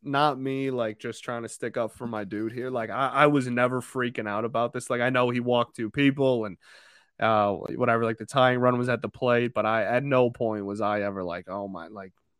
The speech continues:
he might blow this one." Like, I, I don't know. Maybe that's naive of me. Um,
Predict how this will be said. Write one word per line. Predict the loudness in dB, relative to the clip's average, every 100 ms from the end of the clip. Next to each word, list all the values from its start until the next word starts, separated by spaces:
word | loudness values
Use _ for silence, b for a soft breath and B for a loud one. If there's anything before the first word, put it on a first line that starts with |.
| _
he | -4
might | 2 2 4
blow | 6 6
this | 4 -4 -4
one." | -4 -2
Like, | -4 0
I, | 2 2
I | 4 4
don't | 4
know. | 0 -2 -6 b b b b 6
Maybe | 8 10
that's | 10 8 4
naive | 2 4 6 6 4
of | 0
me. | 0 -2 -2 _ _ _ -4
Um, | 0 2 0 -4